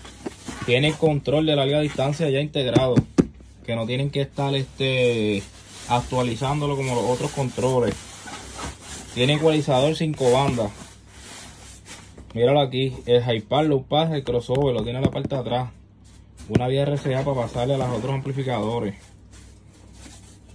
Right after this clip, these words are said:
M P tres, F M, Bluetooth.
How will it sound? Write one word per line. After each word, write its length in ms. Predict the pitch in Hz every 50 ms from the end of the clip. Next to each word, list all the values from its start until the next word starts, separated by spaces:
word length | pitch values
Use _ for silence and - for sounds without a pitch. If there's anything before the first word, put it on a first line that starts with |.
| -
M 180 | - 90 113 110 -
P 160 | 107 107 101
tres, 380 | 92 104 127 135 143 143 135 131
F 360 | - 123 110 113 123 139 143
M, 300 | 143 139 139 131 131 - - - - - - - - - -
Bluetooth. 560 | 120 117 110 107 101 - 135 151 156 156